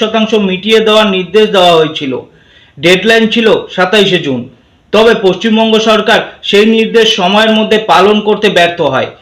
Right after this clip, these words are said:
এসবের মাঝেই এবার বকেয়া ডিএ নিয়ে বড় ঘোষণা করলেন অর্থমন্ত্রী চন্দ্রিমা ভট্টাচার্য। সরকারি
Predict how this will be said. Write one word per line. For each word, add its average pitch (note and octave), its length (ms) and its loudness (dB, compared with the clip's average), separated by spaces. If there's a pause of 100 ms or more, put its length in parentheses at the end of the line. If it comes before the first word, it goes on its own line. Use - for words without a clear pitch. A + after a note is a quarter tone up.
(320)
এসবের A3 520 2
মাঝেই G#3+ 340 2 (380)
এবার F3+ 200 2 (100)
বকেয়া F#3 440 2
ডিএ A3 160 2 (100)
নিয়ে G#3+ 140 2 (140)
বড় E3+ 160 2 (140)
ঘোষণা G#3+ 260 -2 (100)
করলেন G#3+ 260 2 (520)
অর্থমন্ত্রী A3 640 2 (100)
চন্দ্রিমা G3+ 440 2
ভট্টাচার্য। C3+ 500 -2 (460)
সরকারি F#3 380 2